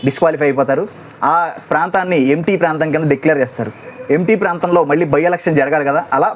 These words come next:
by ఎలక్షన్ జరుగుతాయి. ఇప్పుడు రాష్ట్రంలో వైసీపీలో ఎవరైతే పదకొండు మంది ఎమ్మెల్యేలు ఉన్నారో వారి మీద ఈసారి కూడా వాళ్ళ అధినాయకుడు జగన్మోహన్ రెడ్డి అసెంబ్లీని బాయ్‌కాట్ చేద్దాం అనుకుంటే ఆ పదకొండు మంది మీద కూడా అనర్హత వేటు పడే అవకాశాలు ఉన్నాయి.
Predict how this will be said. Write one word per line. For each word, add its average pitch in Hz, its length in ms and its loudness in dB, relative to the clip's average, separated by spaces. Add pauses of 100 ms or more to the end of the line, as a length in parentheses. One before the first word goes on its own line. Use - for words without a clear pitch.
by 151 140 2
ఎలక్షన్ 170 280 2
జరుగుతాయి. 131 340 2 (400)
ఇప్పుడు 151 340 0 (640)
రాష్ట్రంలో 180 480 2 (140)
వైసీపీలో 170 520 2
ఎవరైతే 160 280 2
పదకొండు 160 340 -2
మంది 160 160 0
ఎమ్మెల్యేలు 151 400 2
ఉన్నారో 143 240 2 (160)
వారి 147 180 2
మీద 156 160 2 (200)
ఈసారి 160 300 2
కూడా 156 380 0 (500)
వాళ్ళ 143 200 2
అధినాయకుడు 151 540 0
జగన్మోహన్ 151 460 0
రెడ్డి 127 260 0 (560)
అసెంబ్లీని 170 360 0
బాయ్‌కాట్ 147 420 0
చేద్దాం 139 180 0
అనుకుంటే 127 420 0 (460)
ఆ 135 40 0
పదకొండు 165 360 -2
మంది 175 180 0
మీద 170 120 4
కూడా 170 180 6
అనర్హత 147 360 0
వేటు 139 200 0
పడే 127 240 0
అవకాశాలు 123 520 0
ఉన్నాయి. - 280 2